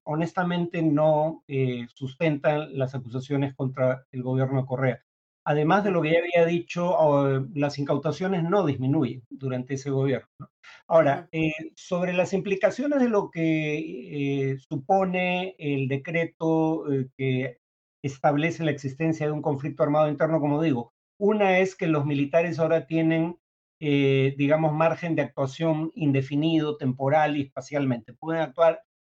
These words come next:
Speaker 1: por tiempo, digamos, el tiempo que sea necesario en el conjunto del territorio ecuatoriano. A veces los decretos de emergencia eran para zonas específicas,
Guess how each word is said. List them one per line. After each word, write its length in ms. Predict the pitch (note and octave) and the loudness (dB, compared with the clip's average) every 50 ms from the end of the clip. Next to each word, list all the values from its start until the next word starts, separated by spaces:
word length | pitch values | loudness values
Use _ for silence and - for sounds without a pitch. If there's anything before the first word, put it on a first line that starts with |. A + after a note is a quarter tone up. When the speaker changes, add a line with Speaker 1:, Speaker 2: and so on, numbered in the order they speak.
| _ _ _ | _ _ _
Speaker 1:
por 220 | D3+ C#3 C#3 C3+ | -4 -2 -2 -2
tiempo, 560 | - F3 F#3+ F#3+ F#3 - F#3+ F#3 F#3 E3+ E3 - C#4+ - _ _ _ _ - | -2 -2 -2 -2 -2 0 0 0 0 -2 -6 -10 -14 -20 _ _ _ _ -6
digamos, 500 | B2+ C#3+ C#3+ D#3 D#3+ D#3+ E3 E3+ E3 - | -4 2 2 4 2 2 0 -2 -4 -2
el 160 | F3 C#3+ C#3 | -4 -4 -2
tiempo 320 | - G3 A3 A3 A3 - F3 | 0 2 2 2 0 0 -2
que 100 | D#3 D#3+ | -2 -2
sea 200 | - F#3+ G3 G3 | 0 0 0 0
necesario 760 | F#3 - F#3 E3 - G3+ F#3+ F#3 F3 F3 F3+ G3 G3+ - - - | -2 -4 -6 -4 2 4 4 4 4 0 -2 -4 -4 -6 -6 -4
en 140 | D#3+ D3+ | -2 -2
el 180 | D3 C#3+ C3+ - | -2 -2 -4 -2
conjunto 720 | - D3 C#3 C3+ C3+ - - G3+ F#3+ E3+ C3 - C#3+ B2+ | -2 0 0 0 -2 -2 -2 0 2 2 0 0 -2 -4
del 120 | A#2+ A2+ | -4 -4
territorio 840 | - C3+ C3 C3 B2+ C3 - D#3+ D3+ D3 C#3+ C#3+ C#3 C3+ C3 C3 - _ _ _ - C#3 | -6 -6 -4 -4 -6 -6 -4 -4 -2 0 2 2 2 0 -2 -4 -8 _ _ _ -14 -8
ecuatoriano. 760 | C3+ D#3+ D3 C3+ F#3 F#3+ G#3 A#3+ G#3+ E3+ D3+ D3 E3+ - - _ _ _ _ _ - | -4 -4 -4 -2 -2 0 2 4 2 2 2 -2 -4 -6 -8 _ _ _ _ _ -2
A 100 | C#3+ C#3 | 0 2
veces 260 | D3 D#3+ D#3+ F3 F3 | 2 2 2 0 0
los 180 | D#3+ D#3 C#3+ C#3 | 0 0 0 0
decretos 560 | C#3+ C3+ - E3 D#3+ D#3+ D#3+ - E3+ D#3 C#3+ | -2 -4 0 0 0 0 2 0 -2 0 0
de 60 | D3+ | 0
emergencia 580 | C#3 C3+ C#3 C3+ C3+ E3 D#3+ D#3+ D#3 - D#3 D#3 | 0 0 -2 -2 -2 0 0 0 0 -2 -4 0
eran 220 | D3 D3+ D3+ D#3 | 0 0 0 0
para 200 | - C#3 C3+ B2+ | -2 -2 -2 -2
zonas 520 | C3 - - - E3+ E3+ D3+ C#3+ C#3 C#3 | -4 -6 -2 -2 0 0 0 -2 -4 -6
específicas, 920 | C#3 C3 - _ E3+ E3 F#3+ A#3 F#3+ - - C#3+ - - - - - - | -8 -12 -12 _ -16 -12 -10 -10 -10 -8 -8 -10 -4 0 0 0 0 -2